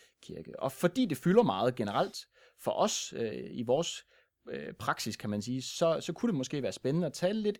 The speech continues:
ekstra om, hvordan lovsang så kan spille en rolle også i ens hjemmetro. Så det vil vi forsøge at gøre i dag. Og hvis man sidder som lytter og gerne vil høre mere om en af de andre path-, pathways, som vi gennemgik i sidste program, så er man selvfølgelig meget velkommen til at skrive til mig.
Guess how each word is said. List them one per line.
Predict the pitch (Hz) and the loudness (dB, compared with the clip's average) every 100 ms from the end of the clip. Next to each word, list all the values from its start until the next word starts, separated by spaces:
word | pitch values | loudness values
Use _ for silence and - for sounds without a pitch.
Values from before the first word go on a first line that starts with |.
| - | -8
ekstra | 196 - 151 | -10 -4 -2
om, | 147 | 0
hvordan | 127 120 135 | 0 2 2
lovsang | 147 147 180 117 95 | 2 0 0 -8 -8
så | - | -10
kan | 127 123 | -8 -8
spille | - 131 147 | -4 -2 -2
en | |
rolle | 110 98 135 - - | -4 -4 -6 -8 -6
også | 98 131 | -6 -4
i | 117 | -4
ens | 120 135 127 - _ _ - | -2 -4 -6 -14 _ _ 0
hjemmetro. | 190 240 254 - - _ | 4 4 2 -4 -12 _
Så | - | -2
det | 151 | 2
vil | 190 | 4
vi | 147 | 2
forsøge | - - 151 | -4 -4 -2
at | 113 | -2
gøre | 85 78 135 156 | -4 -8 -10 -10
i | 151 | -8
dag. | - - _ _ - - - - - _ | -8 -12 _ _ -20 -20 -20 -20 -20 _
Og | 160 | 0
hvis | 170 320 - | 8 8 8
man | 139 101 | 4 4
sidder | - 202 117 | 6 8 8
som | - 120 | 6 2
lytter | 135 156 | 4 4
og | 113 | 4
gerne | 123 127 151 | 4 2 2
vil | 117 | 2
høre | 127 | 4
mere | 123 123 143 151 | 4 4 4 2
om | 110 | 0
en | 123 | -2
af | 123 | -2
de | 160 | -4
andre | - 208 247 - | -2 0 0 -2
path-, | 101 107 - - | -2 -6 -8 -14
pathways, | - 131 - 98 - - _ _ _ _ _ _ - - | -2 -2 -2 -8 -8 -14 _ _ _ _ _ _ -18 -8
som | 107 | -2
vi | 107 | -2
gennemgik | 107 117 107 104 | 2 0 0 -6
i | |
sidste | - 117 - | -8 -10 -10
program, | - - | -14 -12
så | - 160 | 0 4
er | |
man | 190 180 | 6 4
selvfølgelig | 135 185 | 4 4
meget | 156 165 175 | 4 4 4
velkommen | 220 - 120 107 | 2 2 0 0
til | - | -2
at | 131 | -4
skrive | - 165 | 4 4
til | 233 170 | 6 2
mig. | 156 | 2